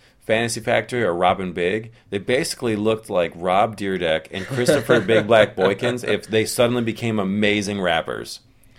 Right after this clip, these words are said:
Speaker 2: Mm-hmm.
Speaker 1: So these guys came out and they were fucking awesome.
Speaker 2: Yeah.
Speaker 1: Like, you know, I've seen some live rap groups where it just doesn't measure up to, you know, they're so processed in the studio that when they perform it live, they suck.
Speaker 2: Yeah.
Speaker 1: These guys were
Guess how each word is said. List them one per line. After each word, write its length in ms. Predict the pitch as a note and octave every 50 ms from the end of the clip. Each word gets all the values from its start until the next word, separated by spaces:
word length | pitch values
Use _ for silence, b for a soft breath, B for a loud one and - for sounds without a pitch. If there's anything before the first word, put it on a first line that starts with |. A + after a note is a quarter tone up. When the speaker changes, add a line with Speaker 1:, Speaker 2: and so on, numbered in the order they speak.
| - C#3+
Speaker 2:
Mm-hmm. 240 | C3+ B2+ B2+ B2+
Speaker 1:
So 100 | C3 A#2
these 200 | B2 C#3 F3+ F#3
guys 220 | G3+ F3+ C#3 A#2 A2+
came 240 | - C#3 B2+ A2+ A2+
out 260 | G#2+ G#2 G2 F#2 D2+
and 180 | F2+ G2 G#2 G#2
they 100 | A2+ A2
were 120 | G#2 G2
fucking 440 | E2+ - - G2+ G2+ - E2+ D2 C2+ - _ _ -
awesome. 600 | A2+ G#2+ G2 F2 - - - - - - - -
Speaker 2:
Yeah. 340 | F2 F#2+ G#2+ A2+ A#2 G#2 F#2 D#2+
Speaker 1:
Like, 380 | - F2+ F2 E2 D#2 - - _ b b b b b
you 80 | b C#3+
know, 100 | C#3+ C#3+
I've 160 | D3 E3+ -
seen 240 | - - F#3+ F#3+ F#3
some 200 | - E3+ B2+ A2
live 380 | A2+ A2 A2+ A#2+ A2 G#2+ F#2+
rap 280 | F#2+ G#2 G#2+ A#2+ A#2 -
groups 280 | - G2+ F2+ - - -
where 120 | F#2+ F#2
it 120 | F2 F2 -
just 380 | - A2+ G#2+ G#2 G#2 - F#2
doesn't 500 | F2+ G#2 G#2 G2+ G2 F#2+ G2 F2+ D2+ C#2+
measure 440 | E2 F#2+ F#2+ F2+ F2 D#2+ E2+ F2 F2
up 160 | E2+ E2+ - -
to, 360 | - - F2 E2 E2 D#2+ D2+ -
you 120 | F2 E2+
know, 160 | D#2 C#2+ D2
they're 300 | D2+ D#2 F2 E2+ E2 D2+
so 600 | - - - - A2 G#2+ G#2 G2+ G2 F#2+ F#2 F2+ - - - -
processed 460 | - - G#2+ F#2 G2 - - F#2 -
in 80 | F#2 D#2+
the 60 | D2
studio 440 | - - - B2 A2+ A2 F2+ E2+ E2
that 140 | E2 D#2+ C#2+
when 120 | E2 E2+
they 80 | E2 D#2+
perform 320 | D#2 - - F2+ F#2 F2+
it 60 | D2 D2
live, 180 | D#2 E2 D#2
they 80 | - -
suck. 360 | - - G2 F#2 G#2 G#2+ - B B B
Speaker 2:
Yeah. 160 | A2+ G#2 -
Speaker 1:
These 240 | - C3 D3 C#3+ A#2
guys 320 | A2 A2 F2 E2 D#2+ D#2
were 280 | D#2+ D#2+ D2 C2 -